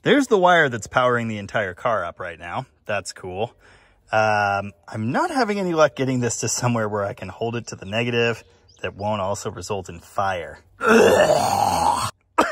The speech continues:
Telling you, it's not good. All right, I'm pretty sure that thing is bad.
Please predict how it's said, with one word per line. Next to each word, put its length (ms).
Telling 340
you, 80
it's 160
not 180
good. 240
All 120
right, 180
I'm 420
pretty 260
sure 180
that 240
thing 140
is 100
bad. 600